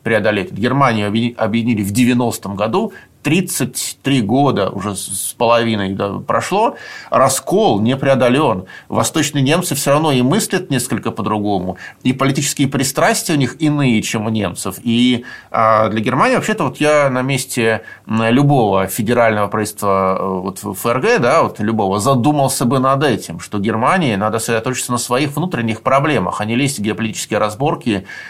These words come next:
а, с неясными перспективами. А, вот. Э, нерв той холодной войны был Германия.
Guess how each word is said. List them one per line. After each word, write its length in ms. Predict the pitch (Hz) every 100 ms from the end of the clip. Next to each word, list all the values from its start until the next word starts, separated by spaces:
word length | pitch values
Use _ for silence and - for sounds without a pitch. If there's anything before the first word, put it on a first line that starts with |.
| -
а, 400 | 101 107 107 104
с 120 | 101
неясными 500 | 135 123 117 107 113
перспективами. 840 | 104 110 - 131 - 120 90 90 104 - - - -
А, 260 | - 104 101
вот. 400 | 104 117 101 -
Э, 320 | 101 101 107 104
нерв 320 | 127 208 214
той 160 | - 185
холодной 300 | 180 147 139
войны 180 | 127 151
был 160 | 120
Германия. 220 | 107 110